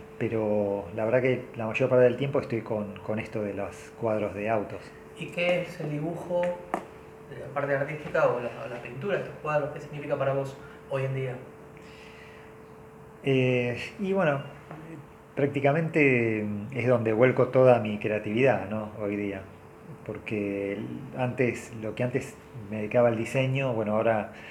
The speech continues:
Speaker 1: lo vuelco más a los cuadros, ¿no? Eh, y nada, busco combinaciones de colores, texturas, eh, modelos de autos. Trato de que los cuadros sean siempre más, más lindos, ¿no? Más
Speaker 2: ¿Y tenés alguna especialidad, algo que te distinga? Digamos, yo veo un cuadro y digo, "Este es de Rafael Varela".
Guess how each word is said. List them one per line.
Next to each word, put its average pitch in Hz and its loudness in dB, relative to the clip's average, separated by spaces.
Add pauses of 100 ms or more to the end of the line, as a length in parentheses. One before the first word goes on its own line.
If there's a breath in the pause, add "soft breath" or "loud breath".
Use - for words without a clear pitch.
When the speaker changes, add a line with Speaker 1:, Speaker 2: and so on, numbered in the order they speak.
(300 loud breath)
Speaker 1:
lo 110 -2
vuelco 113 2
más 101 -2
a 117 2
los 107 -2
cuadros, 101 4 (180)
¿no? 117 -6 (1000 loud breath)
Eh, 98 -4 (760)
y 101 -4
nada, 117 0
busco 107 0 (140)
combinaciones 107 0
de 104 0
colores, 117 4
texturas, 113 0
eh, 104 0
modelos 110 0
de 117 2
autos. 107 2
Trato 113 -2
de 104 -2
que 101 -4
los 104 -6
cuadros 117 4
sean 107 -2 (440)
siempre 104 -4
más, 104 -6
más 104 -6
lindos, 104 0 (160)
¿no? 113 -6
Más 104 -4 (280)
Speaker 2:
¿Y 143 -10
tenés 160 -8
alguna 160 0
especialidad, 143 0
algo 160 0
que 143 -2
te 135 -4
distinga? 147 -4
Digamos, 131 -6
yo 139 -2
veo 139 0
un 139 -4
cuadro 147 0
y 143 2
digo, 127 0
"Este 131 -4
es 135 -8
de 135 -6
Rafael 127 -2
Varela". 139 -2